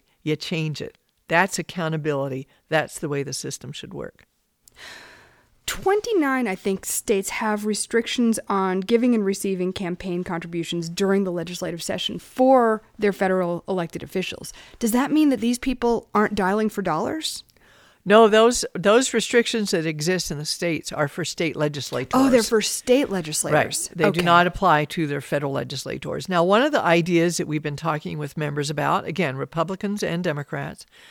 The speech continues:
Speaker 1: is to say that when your House is in session, meaning the House of Representatives, or if you're a senator, the Senate, is that when your House is in session, you should not be able to go solicit campaign contributions.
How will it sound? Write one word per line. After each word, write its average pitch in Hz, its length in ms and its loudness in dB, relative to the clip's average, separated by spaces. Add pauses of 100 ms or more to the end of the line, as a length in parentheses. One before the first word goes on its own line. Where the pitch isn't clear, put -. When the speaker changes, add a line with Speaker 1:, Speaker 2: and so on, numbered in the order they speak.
(540)
Speaker 1:
is 196 240 0
to 208 100 -2
say 185 400 2
that 175 320 -2
when 240 420 0
your 185 380 2
House 196 500 2 (160)
is 156 140 -2
in 151 140 -6
session, - 440 -4
meaning 151 280 -2
the 131 160 -8
House 160 280 2
of 180 180 -8 (120)
Representatives, 151 720 -2 (320)
or 160 140 4
if 151 100 -4
you're 165 120 0
a 170 60 -2
senator, 139 720 -2
the 147 100 -4
Senate, 113 460 -6 (540)
is 151 100 -6
that 160 220 -4
when 202 240 2
your 220 300 2
House 175 460 2
is 156 200 -4
in 160 140 -6
session, 208 560 -6 (540)
you 202 120 0
should 196 240 0
not 190 260 0
be 180 200 0
able 156 180 -2
to 156 100 -4
go 143 440 -2 (100)
solicit 143 640 -6
campaign 135 460 -8
contributions. - 760 -12